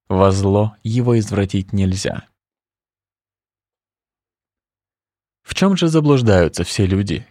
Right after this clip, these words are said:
когда желают счастливой жизни? В том, что принимают средства к ней за неё самоё. И чем больше к ней стремятся, тем дальше от неё оказываются. Ведь начало и конец блаженства в жизни —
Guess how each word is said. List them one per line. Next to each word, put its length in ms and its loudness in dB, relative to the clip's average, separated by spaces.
когда 340 0
желают 420 0
счастливой 500 0
жизни? 480 -4
В 120 -18
том, 240 0
что 220 -6
принимают 520 0
средства 500 -6
к 120 -14
ней 240 -6
за 160 -2
неё 240 0
самоё. 600 -2
И 100 -2
чем 260 0
больше 360 2
к 80 -6
ней 120 2
стремятся, 720 -2
тем 260 2
дальше 380 2
от 120 -2
неё 260 2
оказываются. 880 -4
Ведь 240 -2
начало 460 0
и 160 -4
конец 400 2
блаженства 640 0
в 80 -10
жизни — 440 -4